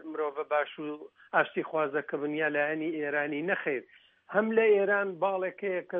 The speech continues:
زۆر حەز بە شەڕەکە لەگەڵ ئەمریکا، و هەم لە ئەمریکاش لایەنێکەیە کە حەزەکە، بە تایبەت ئەو لایەنەی کە پشتیوانی لە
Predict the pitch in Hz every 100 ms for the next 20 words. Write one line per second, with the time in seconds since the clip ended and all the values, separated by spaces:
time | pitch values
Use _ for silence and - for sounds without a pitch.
0 | 160 190 220 - 190 160 160 - 180 165
1 | - 170 151 - _ _ _ 165 165 165
2 | 165 160 156 151 - 151 139 _ - 185
3 | 185 285 226 196 185 165 170 185 180 151
4 | 165 170 170 160 175 160 156 - 170 147
5 | 147 - 156 160 170 185 180 156 151 156
6 | 151 156 143 _ _ _ - - 180 151
7 | 156 175